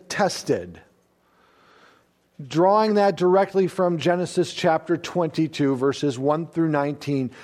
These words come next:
I'll let you, for time's sake, read the backstory yourself. It is an incredible account. This is what the writer of Hebrews is drawing from.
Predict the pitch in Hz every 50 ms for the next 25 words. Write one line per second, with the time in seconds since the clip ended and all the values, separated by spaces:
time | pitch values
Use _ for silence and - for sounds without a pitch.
0 | - - - 190 202 220 226 226 202 - 175 196 202 202 190 - 180 170 - -
1 | 160 180 180 185 185 160 - - 156 151 143 147 143 156 165 180 160 151 143 131
2 | 147 143 143 139 - - - - 160 139 139 135 131 131 131 131 120 - - 139
3 | 131 120 - - - - - - - 175 165 156 156 151 127 139 139 139 139 135
4 | 117 - - - - - 208 202 165 135 120 107 117 113 117 117 - - - 143
5 | 110 90 - - - - _ _ _ _ _ _ _ _ _ _ _ _ _ _
6 | _ _ _ _ _ _ _ _ _ _ _ _ _ - 180 269 - - 294 240
7 | 196 202 214 214 214 220 214 196 175 170 180 175 180 185 185 175 - - 180 180
8 | 170 156 170 175 170 143 165 160 139 131 120 156 151 147 151 143 143 147 135 -
9 | - 156 127 113 85